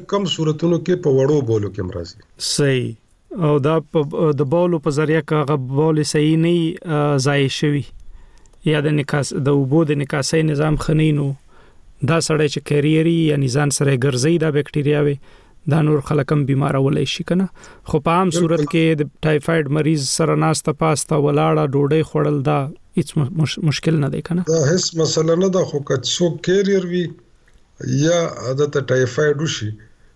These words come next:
Speaker 1: نو ده ته د هر خوراک نه مخکې صابون سره لاس وینځل لازم دي.
Speaker 2: صحیح دی.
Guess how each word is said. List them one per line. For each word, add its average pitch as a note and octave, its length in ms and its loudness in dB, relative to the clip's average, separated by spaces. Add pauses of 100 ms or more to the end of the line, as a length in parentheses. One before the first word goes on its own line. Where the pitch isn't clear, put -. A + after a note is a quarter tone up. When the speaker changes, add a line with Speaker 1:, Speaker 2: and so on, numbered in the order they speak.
(180)
Speaker 1:
نو C#3 340 2 (100)
ده F3+ 80 2 (100)
ته E3 160 0
د D#3 160 0
هر F3 240 2
خوراک D3+ 360 -2
نه C3+ 100 0
مخکې C#3+ 360 -2
صابون B2 460 0
سره A#2+ 220 0 (100)
لاس A#2+ 240 0
وینځل A2+ 400 2
لازم F#2 400 0 (140)
دي. D#2 100 -10 (380)
Speaker 2:
صحیح G#2+ 500 -2
دی. A#2 100 -6